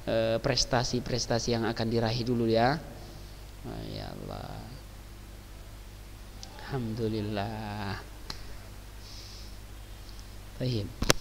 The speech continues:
Cari duit aja nggak bisa. Lemah kali.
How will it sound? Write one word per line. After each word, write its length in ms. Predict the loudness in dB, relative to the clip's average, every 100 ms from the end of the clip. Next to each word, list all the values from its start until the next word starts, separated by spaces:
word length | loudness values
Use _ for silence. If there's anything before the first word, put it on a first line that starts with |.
| 4 -8 -8 -8 -8 2
Cari 320 | 6 6 6
duit 320 | 8 10 10 10
aja 160 | 8 10
nggak 240 | 8 6
bisa. 400 | 2 2 0 0 -6 -8 -12 -12 -10 0
Lemah 320 | 2 4 2 2
kali. 320 | 2 2 2